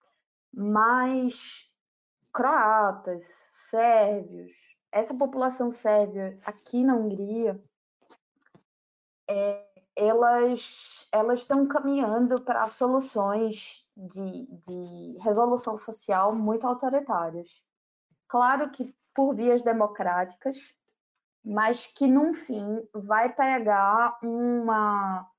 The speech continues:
uma hegemonia pelo autoritarismo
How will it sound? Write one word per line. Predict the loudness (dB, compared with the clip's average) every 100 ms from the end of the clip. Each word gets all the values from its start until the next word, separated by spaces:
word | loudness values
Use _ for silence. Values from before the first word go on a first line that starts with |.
| _ 0
uma | 4
hegemonia | 4 4 2 2 0 -4 -4 -6 -12 _
pelo | 2 4
autoritarismo | 2 0 -2 0 0 0 -8 -6 -8